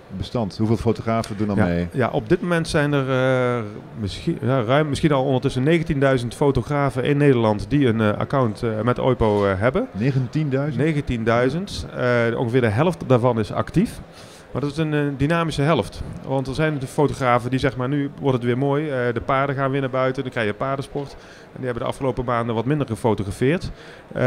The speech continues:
Speaker 2: je hebt ook gala-fotografen die natuurlijk rond de kerst zitten. Eh, je hebt schoolfotografen die natuurlijk ook in het begin van het schooljaar, aan het eind van het schooljaar wat drukker hebben.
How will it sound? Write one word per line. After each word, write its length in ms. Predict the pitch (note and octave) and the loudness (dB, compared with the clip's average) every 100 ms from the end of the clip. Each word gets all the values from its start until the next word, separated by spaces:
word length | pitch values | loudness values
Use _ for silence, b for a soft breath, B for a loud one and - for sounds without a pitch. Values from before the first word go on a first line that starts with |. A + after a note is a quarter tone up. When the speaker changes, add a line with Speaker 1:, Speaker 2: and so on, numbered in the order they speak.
| B2+ B2 B2 | 4 4 4
Speaker 2:
je 60 | B2 | 2
hebt 140 | C3 | 2
ook 140 | C3 - | 0 0
gala-fotografen 880 | C#3+ C3+ C#3 D3 C3+ A2+ C#3+ C3 C3 | 0 0 4 4 4 2 0 0 -2
die 80 | |
natuurlijk 280 | B2 B2+ A#2+ | -4 -4 2
rond 120 | C3 | 2
de 60 | A#2+ | 2
kerst 240 | - C#3+ - | 0 0 -2
zitten. 560 | D#3 C#3+ D3 D3 C#3+ | -2 0 -2 -2 -4
Eh, 260 | - B2 B2 | 0 2 2
je 60 | |
hebt 120 | A#2+ A2+ | 2 2
schoolfotografen 840 | E3 D#3 C#3 C3+ A2+ C3 A#2+ A2+ | 4 4 4 0 0 0 0 0
die 100 | A#2+ | -2
natuurlijk 280 | A2 B2 C#3 | 0 2 0
ook 80 | - | 0
in 80 | |
het 100 | B2+ | -4
begin 240 | G#2 C3 C#3+ | -2 0 0
van 100 | B2 | 0
het 80 | G#2+ | -2
schooljaar, 400 | C3+ A#2+ A2+ G2+ | 0 2 2 2
aan 60 | |
het 80 | G2+ | 0
eind 200 | - E3 | 2 2
van 100 | D#3+ | 0
het 80 | C#3+ | -4
schooljaar 340 | - D3 C#3+ | 0 2 2
wat 100 | C3+ | 2
drukker 260 | B2+ C#3+ C3+ | 4 2 2
hebben. 260 | C3 C3+ | 0 0